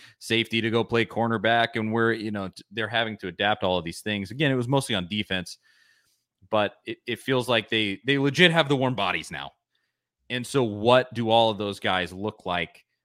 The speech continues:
Uh, and the offensive line, I mean, that's incredibly intriguing, because you're replacing the,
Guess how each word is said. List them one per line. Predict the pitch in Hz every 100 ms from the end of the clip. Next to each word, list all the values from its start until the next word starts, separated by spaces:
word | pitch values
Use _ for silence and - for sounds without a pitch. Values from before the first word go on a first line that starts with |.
| _ -
Uh, | 85 85 82 143
and | 147
the | 147
offensive | 139 135 131 104 87
line, | 92 85
I | 85
mean, | 87
that's | 87 -
incredibly | 117 101 107 95 92
intriguing, | 82 - 87 80 82
because | 78 80 85
you're | 87
replacing | 82 - 85 - 85 80
the, | 78